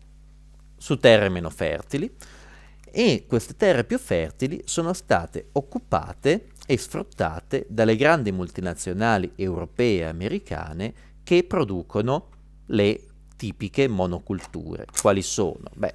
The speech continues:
le solite, caffè, tabacco, cacao,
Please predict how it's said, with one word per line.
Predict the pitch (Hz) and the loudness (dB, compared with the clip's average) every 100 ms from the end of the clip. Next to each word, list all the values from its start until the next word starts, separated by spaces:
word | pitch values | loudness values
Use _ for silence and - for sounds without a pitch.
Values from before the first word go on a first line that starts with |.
| - | -6
le | 90 | -8
solite, | 101 - - 104 87 - - - | -6 -4 2 2 0 -10 -20 -14
caffè, | - - - 87 113 - - - - - | -10 -8 -2 2 2 -2 -20 -20 -20 -10
tabacco, | - 80 90 107 101 - 110 107 - - - | -4 2 6 6 6 -2 -2 -2 -4 -20 -10
cacao, | - - 95 107 101 101 101 107 | -8 2 6 8 8 8 4 0